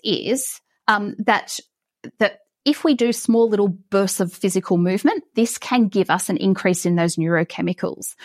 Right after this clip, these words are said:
The problem is that today, most people are sitting down for far more than five hours a day.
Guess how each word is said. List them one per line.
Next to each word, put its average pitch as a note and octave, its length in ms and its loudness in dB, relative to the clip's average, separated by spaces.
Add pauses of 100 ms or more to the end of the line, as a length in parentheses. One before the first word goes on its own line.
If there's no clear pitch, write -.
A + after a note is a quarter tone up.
(340)
The G#3 80 0
problem C#4+ 460 2
is F#3+ 180 0
that - 160 -2
today, F#3+ 560 0
most G#3 460 0
people F#3+ 440 -2
are F3+ 80 -6
sitting G3 480 -4
down F#3 360 2 (280)
for F#3+ 380 -2
far G#3+ 380 2
more F#3 180 0
than F3+ 120 -2
five E3 300 0
hours D#3 320 0
a D#3+ 60 -6
day. D3+ 340 -4